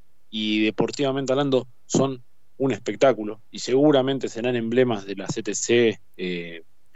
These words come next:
en el, en, en la brevedad, me imagino yo, pero aquí también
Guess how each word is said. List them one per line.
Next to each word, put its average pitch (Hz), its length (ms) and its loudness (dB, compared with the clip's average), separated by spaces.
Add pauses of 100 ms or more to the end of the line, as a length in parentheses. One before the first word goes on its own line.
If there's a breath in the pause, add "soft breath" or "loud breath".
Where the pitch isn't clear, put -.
en 104 260 4
el, 107 360 2
en, 143 460 6
en 127 120 0
la 139 120 6
brevedad, 131 480 6 (200)
me 117 100 -10
imagino 117 440 -2
yo, 147 320 2 (440)
pero 123 180 4
aquí 131 500 4
también 127 480 0